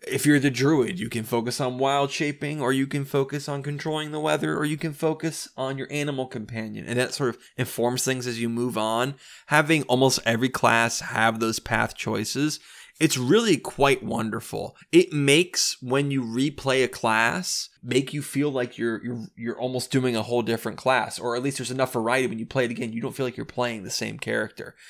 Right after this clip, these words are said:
It's really quite wonderful, in my opinion. I hope they add more feats for classes instead of just archetypes. Like, they, "Oh, we need more two-handed fighter feats," so they come up with some more, and you, they just give you more of those feats that you can pick when you level up as a fighter.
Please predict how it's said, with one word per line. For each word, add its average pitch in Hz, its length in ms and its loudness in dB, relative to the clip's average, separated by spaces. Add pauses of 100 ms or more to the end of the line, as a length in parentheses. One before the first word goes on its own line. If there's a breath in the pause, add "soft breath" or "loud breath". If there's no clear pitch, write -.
(240 loud breath)
It's 147 220 4
really 139 300 6
quite 113 320 4
wonderful, 107 500 -6
in 101 80 -10
my 92 140 -6
opinion. 104 500 -10 (220 soft breath)
I 123 100 4
hope 151 220 6
they 139 160 6
add 127 260 4
more 127 240 6
feats 131 460 -2
for - 180 -4
classes 123 640 0
instead 120 400 2
of 113 120 0
just 120 360 0
archetypes. - 800 -2 (180 soft breath)
Like, 117 420 0
they, 143 400 2
"Oh, 160 180 4
we 127 160 2
need 135 180 2
more 139 180 4
two-handed 143 920 2
fighter 143 560 4
feats," - 420 -2
so 131 280 4
they 127 240 6
come 139 220 0
up - 100 2
with 127 100 -4
some 131 160 -2
more, 127 260 0
and 113 120 -4
you, 113 100 -2
they 120 140 0
just 127 220 -4
give 135 140 2
you 147 100 0
more 151 160 4
of 165 60 4
those 160 160 0
feats 214 260 -4
that - 100 -6
you 104 100 -6
can 110 200 -8
pick 123 280 0
when 120 140 -6
you 127 140 -2
level 123 220 4
up 127 120 0
as 123 100 0
a 127 80 2
fighter. - 440 2